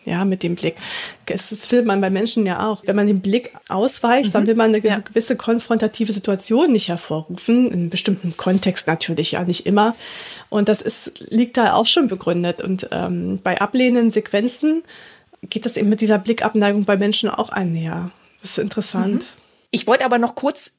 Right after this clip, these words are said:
Speaker 2: auf dieses Thema der Komplimente zurückkommen. Es ist, äh, ganz lustig, weil mich Komplimente schon immer, seit ich im Studium zu aller-, äh, zum allerersten Mal mit diesen Paarsequenzen in Kontakt gekommen bis-, bin, fand ich Komplimente <laughs> schon immer spannend. Und ich, deshalb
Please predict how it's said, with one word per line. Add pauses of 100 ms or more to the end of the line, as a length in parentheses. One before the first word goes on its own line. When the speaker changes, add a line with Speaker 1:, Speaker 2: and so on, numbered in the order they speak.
(180)
Speaker 2:
auf
dieses
Thema
der
Komplimente
zurückkommen.
Es
ist,
äh,
ganz
lustig,
weil
mich
Komplimente
schon
immer,
seit
ich
im
Studium
zu
aller-,
äh,
zum
allerersten
Mal
mit
diesen
Paarsequenzen
in
Kontakt
gekommen
bis-, (220)
bin, (220)
fand
ich
Komplimente (260)
<laughs>
schon
immer
spannend.
Und
ich,
deshalb